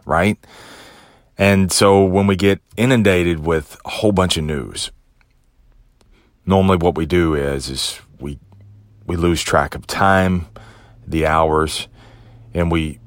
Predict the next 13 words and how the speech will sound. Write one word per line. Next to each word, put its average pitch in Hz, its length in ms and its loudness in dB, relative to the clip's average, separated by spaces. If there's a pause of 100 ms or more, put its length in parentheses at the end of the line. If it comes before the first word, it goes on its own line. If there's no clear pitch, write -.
sit - 240 -2
right 76 220 -2
there 73 260 -4
and 65 260 -10 (360)
we 85 120 -2
mindlessly 73 680 -6
watch 60 580 -8 (320)
cycle 65 460 -4
after - 200 -12
cycle - 400 -8
after - 200 -16
cycle. - 480 -14 (1800)
And 101 380 2